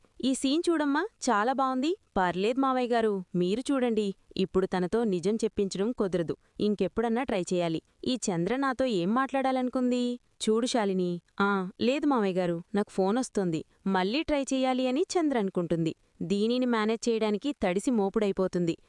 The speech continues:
ఎప్పుడు తప్పుతాయో నాకీ తిప్పలు అని రాజ్ అనుకొని కారు దిగుతాడు.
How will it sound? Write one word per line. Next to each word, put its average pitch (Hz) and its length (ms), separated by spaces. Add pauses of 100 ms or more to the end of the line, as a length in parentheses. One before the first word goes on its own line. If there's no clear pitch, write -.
(240)
ఎప్పుడు 214 300
తప్పుతాయో 226 520
నాకీ 220 260
తిప్పలు 185 400 (220)
అని 202 220
రాజ్ 202 360
అనుకొని 190 340
కారు 254 320
దిగుతాడు. 175 440